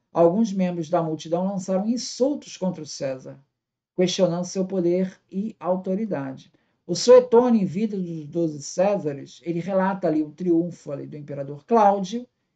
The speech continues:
em que a multidão gritou, "Cláudio, manda-nos um peixe." Aí tá fazendo uma zombaria com o fato de ele era um,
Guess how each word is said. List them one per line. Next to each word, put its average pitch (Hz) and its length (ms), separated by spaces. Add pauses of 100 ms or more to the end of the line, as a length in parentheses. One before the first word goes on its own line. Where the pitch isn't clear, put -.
(160)
em 180 140
que 185 100
a 202 80
multidão 190 520
gritou, 165 680
"Cláudio, 208 560
manda-nos 226 560
um 220 140
peixe." 190 880 (540)
Aí 160 340
tá 202 120
fazendo 202 240
uma 196 200
zombaria 185 1040
com 185 200
o - 20
fato 196 340
de 202 160
ele 220 300
era 220 200
um, 202 460